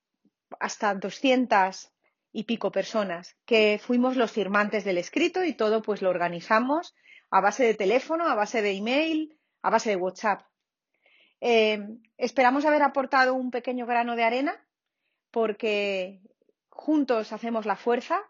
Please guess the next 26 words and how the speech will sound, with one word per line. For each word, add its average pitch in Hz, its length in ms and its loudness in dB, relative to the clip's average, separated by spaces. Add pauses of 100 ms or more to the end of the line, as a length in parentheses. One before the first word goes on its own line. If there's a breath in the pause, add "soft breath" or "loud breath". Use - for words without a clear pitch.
(200)
Con 214 240 -6
todas 254 300 2
las 240 160 -2
veces 254 320 -4
que - 100 -6
estaba 226 320 2
pidiendo 220 360 -2
la 208 100 2
residencia 208 640 -2
lo 196 100 -2
mismo 233 480 -6
y 214 120 -10
con 196 260 -4
lo 190 120 -2
que 190 120 -4
nosotros 220 360 -2
le 220 80 -2
hemos 208 200 -4
pedido, 233 480 2 (840 soft breath)
eh, 185 480 2 (220)
también 202 300 2
la 202 80 2
situación 254 580 0
mejoró 214 300 -2
un 202 120 -2
poco 339 460 2